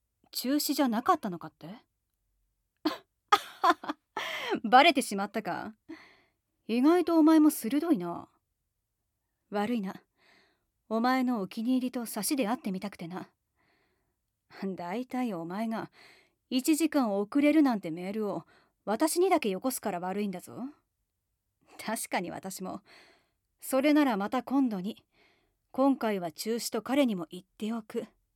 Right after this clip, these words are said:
とは返したが、まあ悪かったよ。今度埋め合わせはする。どうだったか？本当にそういうところは鋭いな。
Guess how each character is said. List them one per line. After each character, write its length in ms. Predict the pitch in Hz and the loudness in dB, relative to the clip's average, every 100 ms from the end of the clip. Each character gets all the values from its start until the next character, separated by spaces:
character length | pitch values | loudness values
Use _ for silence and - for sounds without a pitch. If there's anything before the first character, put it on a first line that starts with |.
| - | -8
と 140 | 233 | -4
は 120 | 147 | -4
返 260 | - 165 226 | -6 -8 -8
し 100 | - | -8
た 100 | 190 | -10
が、 300 | 170 170 180 _ _ _ _ _ _ _ _ _ _ _ _ _ | -10 -12 -16 _ _ _ _ _ _ _ _ _ _ _ _ _
ま 260 | 180 175 180 | -10 -8 -8
あ 40 | |
悪 220 | 160 160 196 | -10 -14 -12
か 100 | 208 | -12
っ 20 | |
た 120 | - | -12
よ。 140 | 165 - _ _ _ _ _ _ _ _ _ _ _ | -16 -16 _ _ _ _ _ _ _ _ _ _ _
今 260 | - 247 247 | -4 -2 0
度 160 | 208 175 | -2 -6
埋 40 | |
め 160 | 190 220 | -4 -2
合 60 | |
わ 80 | 220 | -4
せ 140 | 214 208 | -6 -8
は 80 | |
す 220 | 202 - 180 | -8 -10 -12
る。 100 | 190 - _ _ _ _ _ _ _ _ _ _ _ _ _ _ _ _ _ _ _ _ _ _ _ _ _ _ _ _ - | -16 -16 _ _ _ _ _ _ _ _ _ _ _ _ _ _ _ _ _ _ _ _ _ _ _ _ _ _ _ _ -10
ど 280 | 214 202 262 | -6 -2 0
う 40 | 311 | 0
だ 80 | |
っ 40 | 247 | -2
た 160 | - | -8
か？ 300 | 151 156 233 _ _ _ _ _ _ _ _ _ - - - - - - - | -16 -14 -16 _ _ _ _ _ _ _ _ _ -18 -16 -14 -16 -18 -20 -14
本 300 | 202 185 208 | -10 -8 -10
当 260 | 196 190 196 | -10 -10 -8
に 120 | 190 | -10
そ 280 | - - 202 | -12 -14 -12
う 60 | |
い 80 | 262 | -8
う 60 | 277 | -8
と 120 | 269 | -8
こ 120 | 269 | -8
ろ 80 | 254 | -10
は 80 | - | -10
鋭 460 | - - 202 254 262 | -14 -12 -12 -8 -8
い 60 | |
な。 300 | 156 - - | -10 -14 -20